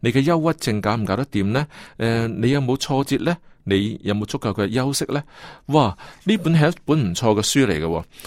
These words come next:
咁雖然呢，有啲嘢呢，我哋可能會常常都知嘅，但係你知還知，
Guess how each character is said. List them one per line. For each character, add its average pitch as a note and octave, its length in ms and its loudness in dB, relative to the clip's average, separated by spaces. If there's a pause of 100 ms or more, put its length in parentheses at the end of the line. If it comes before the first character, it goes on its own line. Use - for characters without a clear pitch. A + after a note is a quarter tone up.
(120)
咁 F#3 120 4
雖 A3 160 4
然 C3 100 4
呢， C3+ 260 2
有 A#2 120 4
啲 E3 200 2
嘢 C3+ 40 2
呢， D3 140 2
我 B2 100 2
哋 G2 100 0
可 B2+ 200 4
能 F2 120 -2 (240)
會 C3+ 40 2
常 G#2 180 0
常 F#2 140 -2
都 B2+ 100 2
知 - 160 -2
嘅， C3 260 4 (280)
但 D3+ 180 4
係 - 60 0
你 F3 100 4
知 A3+ 260 2
還 F#2 220 0
知， F3 260 -4